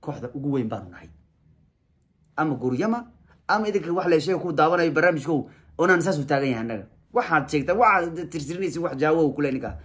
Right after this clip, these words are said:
Kooxda ugu waddanka ugu awoodda badan annaga weeyaan buu ku leeyahay runtii. Marka loo eego Premier League taariikhda waa kooxda ugu guulaha badan weeyaan. Inaba caadam, xataa horyaalkan England iyagaa ugu badan runtii. Waa ka. Eh, midda kale, Eh, ninkii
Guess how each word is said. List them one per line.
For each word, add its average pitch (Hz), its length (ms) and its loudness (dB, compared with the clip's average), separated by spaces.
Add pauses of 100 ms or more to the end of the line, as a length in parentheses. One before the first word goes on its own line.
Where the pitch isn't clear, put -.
(220)
Kooxda 196 220 -4
ugu 170 100 -2
waddanka 165 260 -2
ugu 156 120 -4
awoodda 160 260 0
badan 147 200 2
annaga 147 200 0
weeyaan 139 280 0
buu 123 80 -8
ku 135 80 -4
leeyahay 127 160 -2
runtii. 117 160 -12 (440)
Marka - 180 0
loo 151 120 6
eego 143 120 0
Premier 139 200 0
League 135 120 -2
taariikhda 143 260 -2
waa 120 140 -2
kooxda 147 160 -6
ugu 156 160 -4
guulaha 139 260 0
badan 123 180 -4
weeyaan. 117 240 -6 (960)
Inaba 127 200 -2
caadam, 117 200 -6
xataa - 320 -10
horyaalkan 127 400 0
England 117 280 -4 (400)
iyagaa 120 240 -4
ugu 113 140 -8
badan 110 200 -6
runtii. 101 300 -12 (180)
Waa 151 120 0
ka. 123 120 -6 (1600)
Eh, 90 280 -16
midda 156 220 -2
kale, 131 300 -4 (360)
Eh, 117 200 -6
ninkii 139 280 -2